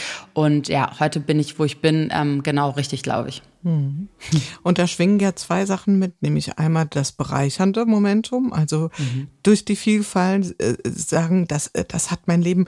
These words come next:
Speaker 2: inspiriert oder das war für mich was ganz Schönes. Das war, das
Speaker 1: Ja.
Speaker 2: war die Welt, in der ich meine Freunde, meine Freundinnen gefunden habe, wo ich auch ganz viel gelernt und erfahren habe. Und gleichzeitig aber auch ein Schmerz, nämlich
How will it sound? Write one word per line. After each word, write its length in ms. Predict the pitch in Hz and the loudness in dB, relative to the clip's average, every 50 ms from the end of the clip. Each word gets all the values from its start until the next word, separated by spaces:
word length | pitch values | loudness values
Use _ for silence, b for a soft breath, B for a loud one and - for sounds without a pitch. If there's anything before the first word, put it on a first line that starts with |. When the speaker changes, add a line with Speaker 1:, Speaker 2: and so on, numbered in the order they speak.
| B B B B - | B B B B 2
Speaker 2:
inspiriert 720 | 196 202 175 - - - 180 - 180 185 214 262 302 - - | 4 4 4 4 0 -2 -2 0 2 2 4 4 2 0 -2
oder 160 | 165 - 165 | -2 -2 0
das 300 | 165 160 147 - - - | 0 -2 -2 -4 -4 -2
war 200 | 165 170 165 165 | 0 0 0 0
für 200 | - - 180 160 | 0 -2 0 2
mich 320 | 165 170 160 - - - - 165 - - | 2 2 0 -2 -4 -8 -10 -10 -4 -2
was 180 | 170 165 - | -2 -2 -2
ganz 220 | - 170 170 156 - | 0 0 0 0 0
Schönes. 440 | - - 156 151 185 240 269 262 - | -2 -2 0 2 2 2 0 0 -2
Das 200 | 170 - - 202 | -6 -6 -6 -8
war, 60 | 214 - | -10 -8
das 120 | - 196 | -4 -2
Speaker 1:
Ja. 100 | 180 170 | 0 0
Speaker 2:
war 220 | 170 156 160 160 156 B B B B B B B - | 2 2 0 0 -2 B B B B B B B 2
die 140 | 208 196 160 | 2 4 6
Welt, 200 | 175 180 185 180 | 4 4 4 4
in 120 | 185 190 | 2 4
der 120 | 170 170 | 4 4
ich 140 | 175 170 - | 2 2 0
meine 240 | 170 160 165 170 156 | 2 2 4 2 2
Freunde, 400 | - - - 143 151 175 202 214 | 0 -2 -2 0 2 4 4 4
meine 240 | 202 170 156 160 160 | 4 4 2 0 -2
Freundinnen 560 | 156 - - 151 160 165 165 185 214 233 240 | -4 -2 -2 0 0 0 2 2 4 4 4
gefunden 540 | 214 196 - - 202 196 196 180 190 180 175 | 2 0 -2 0 0 2 4 4 2 2 2
habe, 200 | 175 175 170 165 | 2 0 0 0
wo 100 | 165 170 | -2 -2
ich 120 | 180 - | -2 -2
auch 100 | - - | -4 -2
ganz 200 | - 160 160 - | 0 0 0 0
viel 160 | - - 165 | 0 -2 -2
gelernt 480 | 151 170 147 143 135 139 151 175 196 - | 0 0 0 0 0 2 2 0 0 0
und 160 | - 180 - | -2 -4 -2
erfahren 480 | - 147 - - - 147 151 160 160 180 | -2 -4 -4 -2 -2 0 0 2 2 0
habe. 120 | 214 233 B B B B B B B B B | 0 -2 B B B B B B B B B
Und 160 | - - 190 - | 0 0 0 2
gleichzeitig 640 | - 175 165 180 196 - - - 226 - 247 - | 2 0 2 2 0 -2 -4 -4 -4 -2 -2 -4
aber 220 | - 214 - - | -4 -4 -2 -2
auch 200 | - - 208 - | 0 0 0 2
ein 100 | 214 220 | 0 0
Schmerz, 640 | 214 - - - 180 156 139 139 143 - - - - | 0 0 -2 -2 0 0 0 -2 -2 -4 -6 -4 -2
nämlich 560 | 156 151 156 156 156 - - - - - | 0 0 0 0 -2 -4 -6 -8 -10 -12